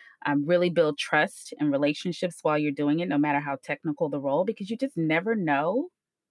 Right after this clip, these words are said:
who is watching <laughs> and who, you know, who is, uh, creating, um, affinity for your work and, and kind of how you're even building trust for someone to just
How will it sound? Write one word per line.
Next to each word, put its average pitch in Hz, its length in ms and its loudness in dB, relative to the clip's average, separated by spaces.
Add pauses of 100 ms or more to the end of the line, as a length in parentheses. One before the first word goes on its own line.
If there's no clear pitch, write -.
(160)
who 190 480 2 (520)
is 165 160 -2
watching 233 640 2 (160)
<laughs> 233 140 -2
and 214 120 6
who, 226 380 4 (400)
you 220 100 4
know, 185 180 6
who 196 180 2
is, 170 320 2
uh, 151 360 2 (920)
creating, 170 640 4
um, 147 260 0 (240)
affinity 180 420 0
for 180 160 0
your 156 140 2
work 151 320 2
and, 151 140 4
and 143 260 0
kind 151 180 0
of 143 100 0 (300)
how 175 160 4
you're 160 220 2
even 156 300 2
building 151 380 4
trust - 360 -2
for 151 140 -2
someone 151 480 0
to 151 140 -2
just 143 240 -4